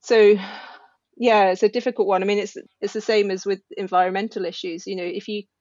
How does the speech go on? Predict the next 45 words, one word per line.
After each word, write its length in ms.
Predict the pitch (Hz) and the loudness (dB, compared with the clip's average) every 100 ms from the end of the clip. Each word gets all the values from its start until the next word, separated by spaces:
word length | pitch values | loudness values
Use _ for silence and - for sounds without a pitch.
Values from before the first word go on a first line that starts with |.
| _ | _
can, 180 | - 196 _ _ - | -12 -12 _ _ -6
and 180 | 185 165 | -6 -4
health 560 | 185 180 175 - - - | -2 -2 -4 -14 -20 -14
and 200 | 196 180 | -10 -10
well-being, 480 | 180 196 202 190 180 | -4 -2 -2 -4 -10
if 140 | 185 208 | -10 -10
you 120 | 202 | -12
can 140 | 180 | -14
start 460 | - - 185 180 - | -12 0 2 2 -2
with 200 | 185 - | -12 -4
children 440 | 202 185 180 180 | -4 -2 -6 -8
really 260 | 185 180 180 | -6 -4 -2
young 420 | 196 190 165 190 _ _ _ - | 0 0 0 -8 _ _ _ -12
and 160 | 190 185 | -8 -2
hope 300 | 202 202 - | 0 0 -2
that 140 | 175 | -6
everything 360 | 180 180 185 180 | -4 -6 -6 -8
you 100 | 175 | -8
tell 260 | - 185 185 | -4 -2 -2
them 180 | 180 | -8
goes 280 | 180 175 175 | -6 -4 -2
in 180 | 196 180 | -2 -2
and 160 | 170 185 | -6 -10
stays 420 | - 214 208 196 | -2 0 0 -2
there, 260 | 160 185 - _ - | -8 -8 -10 _ -2
then 220 | 202 196 | 0 2
maybe 240 | 196 196 196 | 0 2 2
that's 280 | 190 - - | 2 -2 -6
the 80 | |
way 180 | 185 185 | -2 -2
ahead. 340 | 180 214 185 - - | -2 -2 -4 -10 -2
Maybe 240 | 233 247 | 2 4
there's 160 | 247 208 | 2 2
an 60 | 208 | 0
opportunity 480 | 208 - 214 208 202 | -2 -2 -2 2 0
again 420 | 202 220 294 294 | 4 2 2 0
for 160 | 190 | -2
us 240 | - - - - | -4 -6 -18 -8
to 60 | |
go 120 | - | -2
into 380 | 190 190 190 185 | 0 0 -4 -8
schools 480 | - - 247 262 - | -10 -4 -4 -4 -8
and 120 | - | -12
start 220 | - - | -10 -10
educating. 560 | 185 - - 165 - | -10 -12 -12 -14 -14